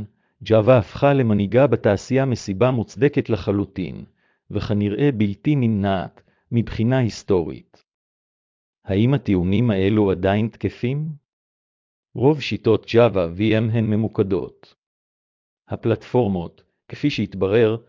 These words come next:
ניתנות להשגה באמצעות אפליקציות אינטרנט באופן אפילו טוב יותר. לכן,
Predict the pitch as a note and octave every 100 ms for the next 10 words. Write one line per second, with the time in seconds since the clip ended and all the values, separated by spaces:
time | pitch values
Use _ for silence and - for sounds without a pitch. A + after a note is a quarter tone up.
0 | _ - G2+ - A#2+ D#3 C3+ G#2+ - G2
1 | B2 A#2+ G#2 G2+ A#2 C#3 C#3+ A2 G2 G2+
2 | C#3+ C#3 C3 A2+ B2+ B2 A#2 G#2+ C#3 B2
3 | G#2+ C3 D3 C#3+ A#2 - D3+ C#3+ C3 C#3
4 | G2+ F#2 - C2+ A#1+ - _ _ _ _
5 | _ _ _ _ _ _ - G2 - A2
6 | F#2